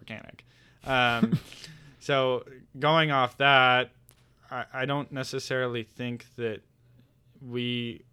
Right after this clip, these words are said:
Speaker 1: we will ever require you to be certified organic to be on the platform. E-, when you talk about, "Can I grow tomatoes in my backyard and sell them on the platform?"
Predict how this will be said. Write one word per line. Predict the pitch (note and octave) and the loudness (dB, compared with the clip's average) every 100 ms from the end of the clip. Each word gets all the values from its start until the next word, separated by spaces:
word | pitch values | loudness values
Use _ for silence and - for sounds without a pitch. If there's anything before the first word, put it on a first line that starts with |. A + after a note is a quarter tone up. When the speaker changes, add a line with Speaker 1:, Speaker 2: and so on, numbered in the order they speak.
| - | -6
Speaker 1:
we | D3 D#3 | -2 0
will | D#3+ - | 0 -2
ever | A#2+ B2 | -2 -2
require | B2+ A2 A2 G#2+ G#2+ | -2 -4 -6 -4 -6
you | A2 | -8
to | G#2+ | -10
be | G#2 | -12
certified | G#2+ G2+ G#2 G2+ G2+ | -12 -12 -12 -14 -14
organic | G#2+ G#2 G#2+ G#2 F#2+ - - | -16 -16 -16 -16 -20 -20 -18
to | G#2+ | -16
be | G#2 | -16
on | G#2+ A2 | -18 -18
the | |
platform. | G#2+ B2 A#2+ - A#2+ A#2 A#2+ _ - - _ _ _ _ _ _ _ | -6 -4 -4 -6 -8 -8 -12 _ -20 -20 _ _ _ _ _ _ _
E-, | - - C#3 C#3+ C#3+ | -20 -20 -20 -20 -18
when | D3+ D3 | -6 -4
you | C#3+ | 2
talk | D3+ D#3 D#3 | 4 4 4
about, | C#3 C3 B2+ B2+ - - | 2 4 2 0 -6 -8
"Can | B2+ | -4
I | A2+ A2+ | -2 -2
grow | A#2+ A#2 A#2 - _ _ | -2 -2 -4 -8 _ _
tomatoes | - A#2+ A2+ A2+ A2+ | -12 -8 -6 -4 -6
in | A2+ | -8
my | G#2+ | -6
backyard | G#2+ G#2+ G#2+ | -6 -6 -8
and | G#2+ | -8
sell | A2 | -10
them | G#2+ | -10
on | G#2+ | -12
the | G#2+ | -10
platform?" | A2+ G#2+ A#2+ A#2+ | -10 -8 -10 -12